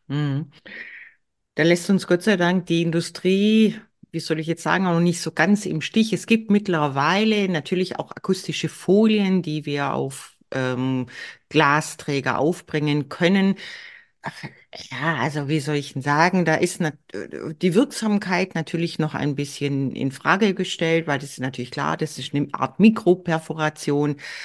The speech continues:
Ähm, die Folie hat eine bestimmte Dicke, aber es ist natürlich klar, wo, wo soll der Absorber sein?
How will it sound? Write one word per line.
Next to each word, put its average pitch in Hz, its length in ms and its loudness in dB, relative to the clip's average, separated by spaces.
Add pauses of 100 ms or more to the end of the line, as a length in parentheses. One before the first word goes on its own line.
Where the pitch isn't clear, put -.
(180)
Ähm, 127 600 2 (140)
die 131 100 -2
Folie 139 400 0
hat 135 160 -2
eine 123 240 0
bestimmte 127 480 -4
Dicke, 180 440 4
aber 143 200 4
es 143 80 -2
ist - 80 -8
natürlich 135 340 -6
klar, 143 340 2
wo, 143 300 2
wo 156 240 4
soll 156 320 6
der 147 200 6
Absorber 143 580 0
sein? 151 440 2